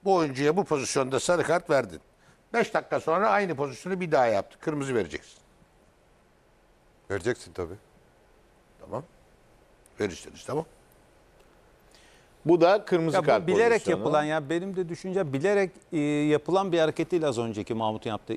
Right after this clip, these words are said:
Speaker 4: İsteyerek yaptığı bir hareket var.
Speaker 2: Evet.
Speaker 4: Yani kolunu avantaj sağlıyor.
Speaker 2: İstemeden çarpmıyor
Speaker 4: İstem,
Speaker 2: yani.
Speaker 4: istem dışı değil yani.
Speaker 2: Aynı fikirdeyim.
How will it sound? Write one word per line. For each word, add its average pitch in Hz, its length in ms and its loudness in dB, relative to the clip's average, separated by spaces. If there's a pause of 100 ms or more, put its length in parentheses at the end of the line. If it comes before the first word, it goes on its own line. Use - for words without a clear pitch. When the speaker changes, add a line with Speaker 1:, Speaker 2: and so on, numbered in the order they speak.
(100)
Speaker 4:
İsteyerek 185 580 2
yaptığı 107 360 -4
bir 104 40 -2
hareket 101 360 -6
var. 107 100 2
Speaker 2:
Evet. 101 100 0 (180)
Speaker 4:
Yani 123 300 0
kolunu 175 520 2 (120)
avantaj 180 460 2
sağlıyor. 98 440 -2 (160)
Speaker 2:
İstemeden 147 460 2
çarpmıyor 151 180 2
Speaker 4:
İstem, 165 340 2
Speaker 2:
yani. 208 180 -8
Speaker 4:
istem 196 380 0
dışı 175 220 -4
değil 185 160 -2
yani. 104 300 -2
Speaker 2:
Aynı 104 200 -6
fikirdeyim. 82 360 -12